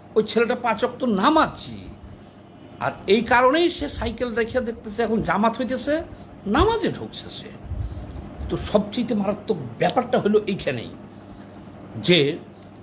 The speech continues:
এই যে মাইকে বলল যে এ কোরআন অবমাননা করছে, একজন লোকও কিন্তু তাকে আর জিজ্ঞেস করলো না। ময় মুরব্বী এলাকায় আসে না, বা যে কোনো বিবেকবান ব্যক্তি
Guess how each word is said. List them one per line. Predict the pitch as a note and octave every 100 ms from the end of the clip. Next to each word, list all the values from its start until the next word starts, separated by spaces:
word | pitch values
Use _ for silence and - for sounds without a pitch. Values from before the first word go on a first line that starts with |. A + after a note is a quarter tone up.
| - -
এই | B3+
যে | D4
মাইকে | C4 B3+ B3+
বলল | A#3 G#3 A#3 D#4
যে | F4 C#4+ -
এ | A3 G#3 -
কোরআন | G3 F#3 D#3+ C#3+
অবমাননা | D3 C#3 C3 A#2+ A2+
করছে, | - A3 - G#2+ - - - - - - - - - - - - - - - - -
একজন | F3 A3+ F#3 D3+ F#3 B3+ A#3+
লোকও | G3 G3 G3+ B3+
কিন্তু | B3+ A3+ -
তাকে | G3+ E3+ - F#3+
আর | E3+ B2+
জিজ্ঞেস | E3 D#3 G#3+ - -
করলো | D3+ D3 C3 D#3+
না। | D#3 G2 - - - - - - - - - - - A#2+
ময় | C3 F3
মুরব্বী | F3+ F#3+ E3+ F#3+
এলাকায় | F#3+ F3 F#3
আসে | E3+ F3 -
না, | A3 C3+ G#2+ - - - - - - - - -
বা | C#3+
যে | B2 D3
কোনো | F3 A#3 A3+
বিবেকবান | G3 F#3+ D#3+ D3+ F3
ব্যক্তি | D#3 D3 - -